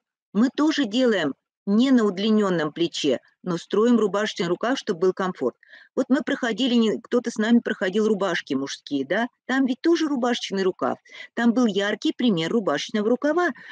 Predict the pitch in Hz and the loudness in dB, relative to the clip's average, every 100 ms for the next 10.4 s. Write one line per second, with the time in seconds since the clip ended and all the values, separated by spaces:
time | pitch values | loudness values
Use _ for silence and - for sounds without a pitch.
0 | - - 233 240 - 247 262 226 175 185 | -8 -4 2 2 4 4 4 4 0 0
1 | 180 160 151 233 349 _ _ _ _ _ | 0 0 0 0 0 _ _ _ _ _
2 | _ _ - 311 302 302 - 277 269 277 | _ _ 0 2 4 0 -2 0 2 0
3 | 269 262 262 - - - 233 220 269 254 | -2 -4 -6 -10 -20 -6 -2 0 0 0
4 | 208 190 180 190 175 - - 302 381 427 | 0 -2 -2 -4 -4 -4 0 0 2 0
5 | - - 226 - 247 320 294 233 202 196 | -4 -6 -6 -4 0 2 4 2 0 -2
6 | 202 - 170 131 120 - 220 220 _ - | -2 -4 -2 -2 -2 -6 -8 -10 _ -20
7 | _ - 277 - - - - - 330 370 | _ 0 0 -2 -10 -14 -12 0 2 2
8 | 262 190 262 302 - - 202 180 175 - | -2 -2 0 -2 -6 -4 -2 0 -4 -4
9 | 196 190 196 123 110 _ _ _ - 294 | -2 0 0 -2 -4 _ _ _ -2 0
10 | 415 - 254 285 | 0 0 0 0